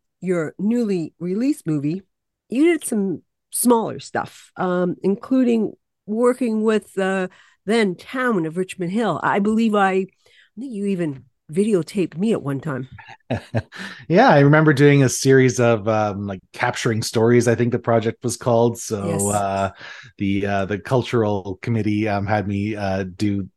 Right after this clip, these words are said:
Speaker 2: uh, a series of five different short, uh, videos about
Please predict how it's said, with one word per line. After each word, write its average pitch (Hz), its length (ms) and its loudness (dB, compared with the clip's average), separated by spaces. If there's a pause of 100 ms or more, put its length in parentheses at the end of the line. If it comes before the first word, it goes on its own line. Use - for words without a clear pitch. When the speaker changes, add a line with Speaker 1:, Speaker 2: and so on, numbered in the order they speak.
(100)
Speaker 2:
uh, 107 340 -6
a - 40 -6
series 113 360 2
of 101 160 -2
five 113 400 2
different 104 420 -4
short, - 460 0 (320)
uh, 95 320 0
videos 101 640 -4
about 95 400 -6